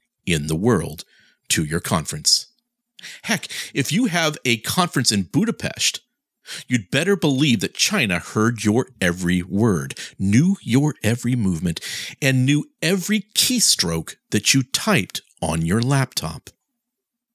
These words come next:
Because Hungary is a digital and economic Potemkin village of China. It is positioned as the yin to the progressive E U's yang. But the thing is, the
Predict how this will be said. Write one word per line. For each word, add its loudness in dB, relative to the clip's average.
Because 0
Hungary -2
is 4
a 2
digital 0
and 0
economic -4
Potemkin 0
village 0
of 0
China. 0
It 4
is 4
positioned 2
as 0
the 0
yin -2
to -4
the -4
progressive 0
E 0
U's 0
yang. -2
But -2
the 2
thing 2
is, 2
the 2